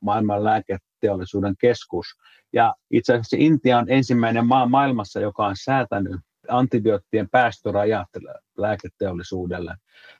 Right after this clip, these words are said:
Tämä on aika uusi asia, ja mä en tiedä, kuinka hyvin sitä valvotaan. Euroopassa tämä säätely menee enemmän niin, että tehtaalla voi olla ympäristölupa, jossa säädetään päästöistä. E U:kaan ei ole siis täysin puhdas pulmunen.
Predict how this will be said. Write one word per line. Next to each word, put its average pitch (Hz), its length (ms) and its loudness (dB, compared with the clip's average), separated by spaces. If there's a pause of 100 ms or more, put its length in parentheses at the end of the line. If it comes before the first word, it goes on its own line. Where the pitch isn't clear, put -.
Tämä 113 120 2
on 117 60 0
aika 117 200 2
uusi 127 280 2
asia, 123 380 0 (400)
ja 110 80 -4
mä 110 80 -2
en 98 80 -4
tiedä, 117 280 0 (120)
kuinka 113 420 0
hyvin 110 360 0
sitä 104 320 -2 (340)
valvotaan. 104 680 0 (300)
Euroopassa 117 640 0
tämä 110 240 0 (300)
säätely 120 460 2
menee 110 340 -4 (420)
enemmän 110 360 0
niin, 110 200 2
että 98 360 -2 (200)
tehtaalla 104 400 -2
voi 104 60 0
olla 107 120 2
ympäristölupa, 110 800 0
jossa 92 360 -10
säädetään 95 540 -4
päästöistä. 92 640 -6 (540)
E 135 200 4
U:kaan 117 340 2
ei 127 160 4
ole 120 120 2
siis 104 340 -6
täysin 135 360 2
puhdas 110 420 -2
pulmunen. 110 640 0